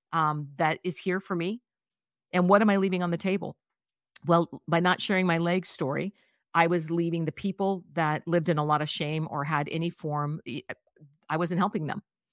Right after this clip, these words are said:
So the more transparent I can be, the more,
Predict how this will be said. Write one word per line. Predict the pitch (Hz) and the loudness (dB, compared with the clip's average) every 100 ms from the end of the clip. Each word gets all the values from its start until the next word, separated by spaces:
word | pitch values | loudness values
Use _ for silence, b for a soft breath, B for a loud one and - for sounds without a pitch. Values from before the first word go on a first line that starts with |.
| _ _ _ _ _ | _ _ _ _ _
So | - 165 | -4 0
the | |
more | 165 175 208 | 2 2 2
transparent | - 180 - 185 165 | 0 -4 -2 -4 -4
I | - 151 | -4 -4
can | 160 | -4
be, | 143 180 180 139 135 _ _ _ | -2 -2 -2 -2 -6 _ _ _
the | 160 | 0
more, | 165 190 | 2 2